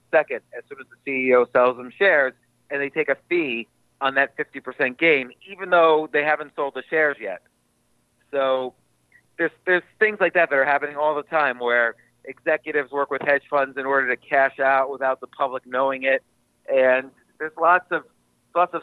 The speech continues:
slimy things that happen in, in the world of big business and hedge funds when, when the two meet.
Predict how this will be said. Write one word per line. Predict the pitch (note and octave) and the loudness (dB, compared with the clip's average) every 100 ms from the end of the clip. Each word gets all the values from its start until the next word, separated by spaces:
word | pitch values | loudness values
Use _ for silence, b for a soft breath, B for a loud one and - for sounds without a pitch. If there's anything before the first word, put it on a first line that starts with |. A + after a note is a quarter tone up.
| - | -10
slimy | C#3+ D3 C#3+ C#3+ | -4 -4 -4 -8
things | C#3+ C3 | -10 -4
that | B2+ | -2
happen | C3 B2 B2 A2+ | 2 0 0 -6
in, | A2 A2+ | -8 -10
in | A#2+ A#2 A2+ A2 _ _ - | -8 -8 -8 -12 _ _ -6
the | |
world | A#2+ B2+ A#2+ | 2 2 2
of | A2+ | -2
big | B2+ A#2+ | -2 -2
business | B2+ A#2 A#2 - | -6 -6 -8 -10
and | A#2+ | -4
hedge | A#2+ A2+ | -4 -2
funds | A2+ G#2 F#2+ | -2 -4 -4
when, | A2+ A2+ | -8 -6
when | B2 A#2+ | -6 -6
the | |
two | A#2+ C#3 A#2+ | -4 -2 0
meet. | A#2 A2 | 0 -2